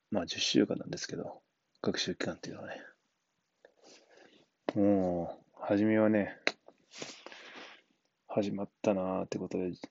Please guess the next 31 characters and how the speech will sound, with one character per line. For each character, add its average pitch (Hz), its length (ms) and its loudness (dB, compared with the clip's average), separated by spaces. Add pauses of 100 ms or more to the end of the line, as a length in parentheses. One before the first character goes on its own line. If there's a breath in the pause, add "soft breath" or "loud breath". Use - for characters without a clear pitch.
ま 90 140 -6
あ、 90 60 -10
地 95 160 2
獄 98 180 2
の 95 80 0
日 92 100 -4
々 85 140 -4
が 87 100 -8
続 92 260 -2
い 82 60 -4
て、 - 320 -10 (2500 loud breath)
な 95 100 -2
ん 107 140 2
と、 - 560 -4 (1000)
あ 107 140 -4
っ - 100 -20
と - 140 0
い - 20 4
う - 20 2
間 120 120 6
で 110 40 0
す - 120 -4
ね、 92 80 0
こ 95 100 -4
う 92 40 0
い - 20 0
う 92 40 -2
の 92 60 -2
も。 87 260 -6 (1800 loud breath)
う 101 60 2
ん。 87 360 0